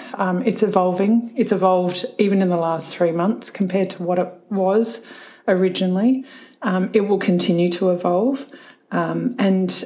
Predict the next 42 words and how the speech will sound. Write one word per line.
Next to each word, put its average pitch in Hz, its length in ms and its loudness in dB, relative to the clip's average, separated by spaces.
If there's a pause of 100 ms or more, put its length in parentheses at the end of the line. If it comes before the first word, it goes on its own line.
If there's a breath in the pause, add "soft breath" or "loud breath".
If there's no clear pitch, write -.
as 185 160 2
I'm 185 460 0
actively 185 580 2
working 180 440 0
on 185 100 2
it, 240 220 2
as 180 180 -2
I 170 60 -2
have 165 220 -6
done 170 240 -2
for - 100 -10
the 175 100 -4
last 165 340 -4
two 175 160 -2
months, 170 520 -4 (680 loud breath)
um, 170 340 -2
compared 202 500 2
to 185 360 2 (160)
what 190 160 2
I've 185 120 2
done - 160 0
in 185 80 4
the 220 80 2
past, 170 360 0
so 190 80 4
I 180 60 2
did 185 220 0
build 214 260 2
a - 20 -4
version 175 360 0
of 170 140 -2
it. 175 160 0
I 185 80 -4
had 180 220 -2
to, 196 300 -2
I 190 100 2
let 208 280 2
that 226 200 -2
go, 190 440 0 (580 loud breath)
um, 175 380 -4 (280)
due 208 220 0
to 190 540 0